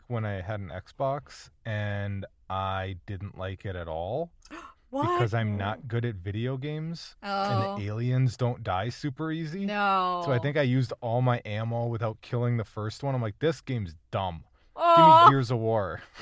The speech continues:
Speaker 1: <laughs>
Speaker 2: Yeah. Survival horror is not about making it easy for you to survive. <laughs> That's
Speaker 1: Yeah,
Speaker 2: kind
Speaker 1: and
Speaker 2: of the
Speaker 1: I'm not
Speaker 2: point.
Speaker 1: good enough at video games to be patient.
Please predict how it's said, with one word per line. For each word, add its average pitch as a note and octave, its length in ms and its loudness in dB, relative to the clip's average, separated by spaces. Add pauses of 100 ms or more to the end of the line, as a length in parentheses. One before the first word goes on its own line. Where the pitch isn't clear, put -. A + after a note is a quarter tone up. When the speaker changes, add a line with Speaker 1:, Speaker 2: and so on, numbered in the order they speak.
(120)
Speaker 1:
<laughs> - 460 -8
Speaker 2:
Yeah. F#3 680 2
Survival E4 560 4
horror C#4 280 6
is A3+ 140 4
not G3 240 6
about F#3 420 4
making F3 380 -6
it E3+ 180 -8
easy E3+ 320 -10
for F3 140 -10
you D#3 220 -8
to G#3 140 -8
survive. B3 720 0 (240)
<laughs> - 240 -16
That's F#4 140 -2 (320)
Speaker 1:
Yeah, C#3+ 340 6
Speaker 2:
kind C3+ 160 4
Speaker 1:
and D3 140 2
Speaker 2:
of C#3 80 2
the D3 40 4
Speaker 1:
I'm D#3+ 120 2
not D#3 160 6
Speaker 2:
point. C3+ 120 0
Speaker 1:
good C3+ 140 2
enough C3+ 240 4
at B2 120 0
video A#2+ 340 0
games B2 320 0
to G#2+ 100 -14
be G2+ 140 -8
patient. D3+ 580 -10